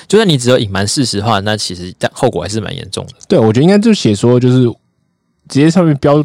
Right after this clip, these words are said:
Speaker 2: 标榜说什么塑料减少百分之五十，这样不就，
Speaker 1: 好像比较好一点。
Speaker 2: 这样不就很好了吗？
Speaker 1: 对。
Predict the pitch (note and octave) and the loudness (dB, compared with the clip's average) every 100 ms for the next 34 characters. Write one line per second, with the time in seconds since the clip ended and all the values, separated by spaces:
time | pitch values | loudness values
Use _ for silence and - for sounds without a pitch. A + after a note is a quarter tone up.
0 | - D3+ C#3+ G#2+ G#2 A#2 A2+ G2 - _ | 0 0 0 -2 -2 -2 -2 -4 -8 _
1 | - D3+ B2+ A#2 G#2+ A2 A2 G2 G#2 G#2+ | -2 0 2 0 -2 -2 -4 -4 -4 -4
2 | - - - - _ _ _ _ - - | -8 -16 -18 -20 _ _ _ _ -4 -2
3 | G#2+ C#3+ A#2+ C#3+ C3 - A2 A2+ G2+ F2 | 2 0 0 2 2 2 2 0 -2 -6
4 | F#2 B2+ _ _ - F#2 | -12 -12 _ _ -6 -6